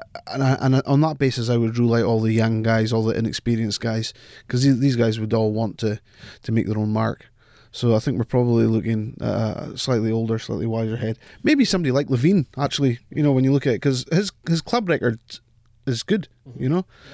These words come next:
Speaker 1: Um, it's actually, his Scotland record's not all that bad. It's just that people weren't, uh, huge fans of his, um,
Speaker 2: Yeah, interesting. I heard, yeah.
Speaker 1: negative style of play, you know.
Speaker 2: I heard Charlie Adam on the, on the radio this morning talking about how, um, really Craig Levein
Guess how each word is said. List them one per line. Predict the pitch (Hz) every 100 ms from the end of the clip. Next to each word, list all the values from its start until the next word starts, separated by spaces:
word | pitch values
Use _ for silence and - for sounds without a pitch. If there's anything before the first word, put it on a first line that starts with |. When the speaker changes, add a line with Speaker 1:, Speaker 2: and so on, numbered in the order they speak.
| - - -
Speaker 1:
Um, | 147 147 135 - -
it's | 175
actually, | 196 - 185
his | 127
Scotland | - 233 247
record's | 151 113 120
not | 117
all | 110
that | 110 -
bad. | 113 110 113
It's | 120
just | 127 -
that | 117
people | 120 113 110 98 - -
weren't, | - - 120 120 120 50 -
uh, | 117 107 - -
huge | 120 120 113
fans | - 117 117
of | 113
his, | 117 110 120
um, | 117 113 117 - _ - _ _
Speaker 2:
Yeah, | - 156
interesting. | 156 156 - 120
I |
heard, | 120 135 123
yeah. |
Speaker 1:
negative | 131 123 113 -
style | 135 117
of | 110
play, | 185 165 -
you | 131
know. | 156 160
Speaker 2:
I | 127
heard | 127 -
Charlie | 131 120
Adam | 120 127 120
on | 110
the, | 107 104 -
on | - 110
the | 107
radio | 110 110
this | 101 -
morning | 113 107
talking | - 120 120
about | 110 110
how, | 110 113 101 - - - _ _
um, | 113 107 110 104 101 104 _ _ _ _ _ _ _ _ _ _
really | 131 131 120
Craig | - 127 120
Levein | 113 117 107